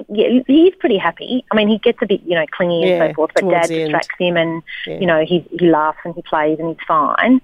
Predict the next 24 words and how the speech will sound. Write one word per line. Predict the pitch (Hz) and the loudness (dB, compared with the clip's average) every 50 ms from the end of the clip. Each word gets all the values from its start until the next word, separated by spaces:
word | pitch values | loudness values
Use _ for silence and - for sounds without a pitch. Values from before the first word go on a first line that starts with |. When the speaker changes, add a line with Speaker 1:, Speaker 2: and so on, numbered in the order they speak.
| - - | -2 -10
Speaker 2:
Yeah. | 196 208 - - - - - - | -14 -14 -14 -14 -16 -12 -8 -4
Speaker 1:
Um, | 175 170 165 165 160 160 160 160 156 160 160 160 - - | -2 -2 0 0 0 0 0 -2 -4 -4 -8 -6 -2 0
and | 185 190 | 2 4
then | 202 220 | 4 4
he | 220 240 | 4 4
goes | - 254 226 - | 4 2 2 2
down | - 190 165 165 170 | 0 0 0 -2 -4
pretty | - - 196 175 175 | -6 -4 -2 -2 0
well | 151 170 143 127 - 165 233 294 - _ _ _ - - - - - _ _ - | 2 0 0 0 2 2 0 0 -2 _ _ _ -20 -20 -20 -20 -20 _ _ -4
at | 185 - | -4 -2
night | - 175 160 147 - - - | 0 0 0 0 0 0 -2
and | - 170 - - | -2 -4 -2 0
sleeps | - 170 - - - - - | 0 0 0 -2 -6 -6 -2
through | - 170 160 147 - 165 208 240 | 0 2 2 2 2 2 2 2
till | 233 - - 185 | 2 0 0 0
about, | 175 156 165 160 160 156 156 156 - - | 2 2 2 2 2 2 0 -4 -4 -4
and | - 214 | -2 0
I've | 226 214 196 | 0 2 2
noticed | 226 226 254 285 302 269 - - | 2 2 4 4 2 0 -2 -2
too | - 226 220 | -2 0 0
that | 196 185 | 0 -2
he | 180 185 | -4 -6
kind | - - 226 240 262 311 | -6 -2 0 2 2 2
of | 294 | 2